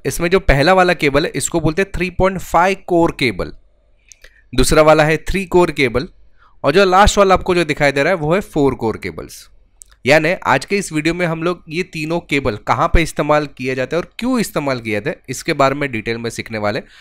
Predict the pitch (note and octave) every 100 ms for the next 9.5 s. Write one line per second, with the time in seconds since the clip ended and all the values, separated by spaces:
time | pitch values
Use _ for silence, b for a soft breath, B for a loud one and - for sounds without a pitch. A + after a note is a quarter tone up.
0 | B - A2+ C3+ G3 C3+ A#2+ A#2+ B2+ -
1 | G#2 D3 - B2+ C3+ D#3+ A2 D3 E3 E3
2 | F3+ F3+ C#3 C#3+ D3+ C3+ - C3 D3 D3
3 | D3 B2+ A2+ D3+ - - A#2 B2+ - B2
4 | B2 - A#2+ A#2+ B2 B2 A#2 B2 A2+ A2+
5 | - A#2+ A#2 A#2 A#2+ F3+ b b b A#2+
6 | C#3 F3+ E3+ D#3 D#3+ E3+ - C3 D3 D3+
7 | D3 D#3 F3+ D#3 B2+ - C3 C3 C#3 C3+
8 | B2+ B2+ B2+ C#3 A2 A#2 C#3+ C#3 B2 B2
9 | A2+ G#2 G2+ G#2+